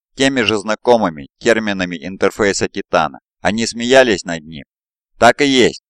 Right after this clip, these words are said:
согласился тот. "Вот сигнал, который я имею в виду.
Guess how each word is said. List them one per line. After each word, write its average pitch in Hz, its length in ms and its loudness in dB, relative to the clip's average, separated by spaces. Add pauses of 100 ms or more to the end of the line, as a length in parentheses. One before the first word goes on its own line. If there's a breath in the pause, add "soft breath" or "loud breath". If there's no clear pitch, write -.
согласился 95 720 -4 (100)
тот. 80 180 -4 (480)
"Вот 143 320 6 (180)
сигнал, 117 500 0
который 110 420 2
я 95 280 2
имею 95 340 -2
в 78 40 -14
виду. 82 340 -8